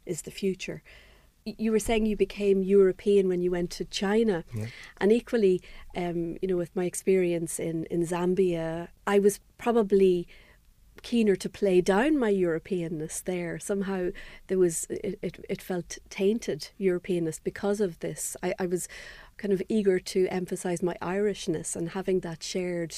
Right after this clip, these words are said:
Speaker 1: post-colonial history. My husband is, is Zambia. I'm from a Zambian Irish family now.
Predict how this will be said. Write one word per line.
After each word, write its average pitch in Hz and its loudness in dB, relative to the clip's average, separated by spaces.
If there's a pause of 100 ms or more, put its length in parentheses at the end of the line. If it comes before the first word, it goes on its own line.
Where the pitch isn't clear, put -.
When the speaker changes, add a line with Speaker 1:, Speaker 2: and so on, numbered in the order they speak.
(120)
Speaker 1:
post-colonial 170 -4
history. 170 -4 (640)
My 185 0
husband 240 0
is, 185 -4
is 180 -4
Zambia. 180 0
I'm 175 -2
from 185 0
a 175 0
Zambian 196 2
Irish 175 -2
family 190 0
now. 196 -2